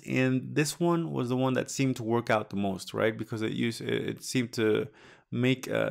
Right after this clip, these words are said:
the important elements, just such as the wall, stand out much more. And it, it turned out, um, you know, an advantage for this house specifically because it's designed in such a, such a, you know,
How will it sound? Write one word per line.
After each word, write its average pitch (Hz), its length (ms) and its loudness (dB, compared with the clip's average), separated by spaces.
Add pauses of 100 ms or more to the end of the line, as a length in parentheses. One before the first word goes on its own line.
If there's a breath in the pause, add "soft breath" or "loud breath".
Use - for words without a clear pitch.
the 117 180 0
important 123 540 2
elements, 107 480 0
just 120 220 -4
such 117 200 0
as 110 140 -2
the 104 100 0
wall, 107 380 8
stand 120 520 0
out 117 460 2
much 113 420 0
more. 101 380 -4 (520 loud breath)
And 123 400 2
it, 120 360 -2
it - 280 -8
turned 135 320 0
out, 123 260 4
um, 110 380 0
you 117 100 -2
know, 107 80 -2
an 120 160 0
advantage 117 400 0
for 117 180 0
this 117 280 2
house 120 340 2
specifically 123 580 -2
because 123 220 -4
it's 113 160 -4
designed 113 440 -2
in 107 100 -6
such 113 260 -2
a, 107 180 0 (520 loud breath)
such 123 260 -4
a, 107 300 0
you 113 80 -2
know, 104 240 -4